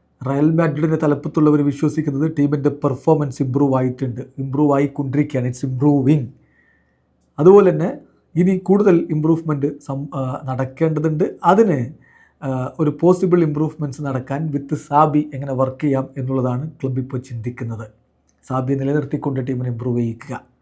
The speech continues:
ഇതിൽ ഫസ്റ്റ് പ്രയോറിറ്റി ആയിട്ട് കൊടുക്കാൻ പോകുന്നത് ഇമ്പ്രൂവ്മെന്റ്, ആ, ഫിസിക്കൽ ഏരിയയിൽ and stopping injuries. ഇഞ്ചുറീസ് സ്റ്റോപ്പ് ചെയ്യണം, ഫിസിക്കൽ ഇമ്പ്രൂവ്മെന്റ് നടക്കണം.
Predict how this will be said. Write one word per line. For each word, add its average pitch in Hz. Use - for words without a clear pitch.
ഇതിൽ 180
ഫസ്റ്റ് 175
പ്രയോറിറ്റി 190
ആയിട്ട് 165
കൊടുക്കാൻ 156
പോകുന്നത് 147
ഇമ്പ്രൂവ്മെന്റ്, 156
ആ, -
ഫിസിക്കൽ 208
ഏരിയയിൽ 131
and 143
stopping 135
injuries. 120
ഇഞ്ചുറീസ് 175
സ്റ്റോപ്പ് 127
ചെയ്യണം, 123
ഫിസിക്കൽ 151
ഇമ്പ്രൂവ്മെന്റ് 131
നടക്കണം. 117